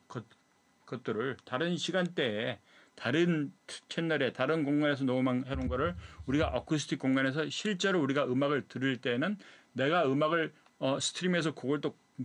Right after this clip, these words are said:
골라서 재생, 플레이 버튼을 눌렀을 때 같이 합주한 것처럼 들리는 거니까. 그게, 그래서 그게, 아,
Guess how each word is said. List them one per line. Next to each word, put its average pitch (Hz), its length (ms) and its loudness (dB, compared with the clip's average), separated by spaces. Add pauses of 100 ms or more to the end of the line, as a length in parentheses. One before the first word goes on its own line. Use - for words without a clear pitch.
골라서 139 680 0 (880)
재생, 147 440 0 (260)
플레이 190 200 2
버튼을 165 440 2
눌렀을 139 400 0
때 143 200 0 (320)
같이 - 460 -2
합주한 185 540 0
것처럼 135 580 0 (280)
들리는 131 440 0
거니까. 98 600 -12 (240)
그게, 170 380 0 (360)
그래서 180 360 0
그게, 165 360 0
아, 160 300 -2